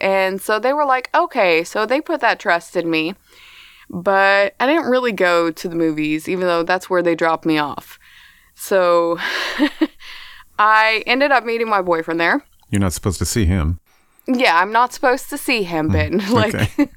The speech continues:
Speaker 1: <laughs> at all.
Speaker 2: All right.
Speaker 1: And
Speaker 2: Bad influence.
Speaker 1: so I go and I hang out with him, and we go to the mall, we get something to eat and everything, and then he drops me back off at the movie theater.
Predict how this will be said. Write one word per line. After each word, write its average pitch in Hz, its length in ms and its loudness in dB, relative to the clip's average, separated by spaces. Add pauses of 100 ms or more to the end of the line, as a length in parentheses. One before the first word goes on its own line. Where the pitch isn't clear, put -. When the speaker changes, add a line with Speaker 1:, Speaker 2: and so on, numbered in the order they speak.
(180)
Speaker 1:
<laughs> - 400 -10
at 269 160 2
all. 185 320 2
Speaker 2:
All 226 80 -10 (460)
right. 92 300 0 (400)
Speaker 1:
And 262 580 4
Speaker 2:
Bad 78 200 2
influence. 76 480 -4
Speaker 1:
so 254 540 4 (200)
I 226 140 0
go 233 260 2
and 269 100 2
I 254 120 4
hang 226 300 -2
out 214 160 2
with 240 160 -4
him, 160 380 0
and 170 100 0
we 190 100 0
go 214 140 0
to 240 80 -2
the 254 80 -2
mall, 165 540 2
we 190 80 -4
get 247 180 -2
something 254 300 -2
to 247 140 -2
eat 160 320 -2
and 165 100 -2
everything, 156 760 -2
and 170 220 -2
then 170 360 0 (380)
he 269 280 -2
drops 233 400 0
me 302 140 -2
back 196 340 0
off 175 280 0
at 175 120 -6
the 165 60 -12
movie 175 320 0
theater. - 560 -8